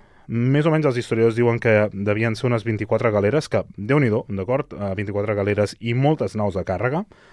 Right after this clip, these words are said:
arriben al golf de Nàpols al juliol del mil quatre-cents vint-i-u. O sigui, fixeu-vos, eh? Alfons surt el mil quatre-cents vint de Catalunya i el mil quatre-cents vint-i-u ja és a Nàpols, passant, havent passat per Còrsega i Sardenya, eh?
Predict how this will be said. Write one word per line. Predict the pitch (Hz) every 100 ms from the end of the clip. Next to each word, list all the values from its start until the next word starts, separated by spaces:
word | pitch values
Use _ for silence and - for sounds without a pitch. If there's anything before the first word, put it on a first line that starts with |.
| - -
arriben | 123 151 185
al | 147
golf | 123 120 110
de | 113
Nàpols | 113 143 - 220 - -
al | 117
juliol | 107 120 156 175
del | 117
mil | 127 156
quatre-cents | 156 127 127 117
vint-i-u. | 101 90 82 78
O | - - - -
sigui, | 127 -
fixeu-vos, | 165 135 113
eh? | 170
Alfons | 107 - 143 147
surt | 175 127
el | 117
mil | 160
quatre-cents | 165 143 - 120
vint | 139 131
de |
Catalunya | 104 101 107 180 247 -
i | 110
el | 113
mil | 131
quatre-cents | 135 120 120 107
vint-i-u | 113 160
ja | 131
és | 135
a | 131
Nàpols, | 147 107 90 -
passant, | 104 120 117
havent | 117 135
passat | 151 131
per | 117
Còrsega | 113 143 175
i | 147
Sardenya, | - 98 85 85
eh? | 135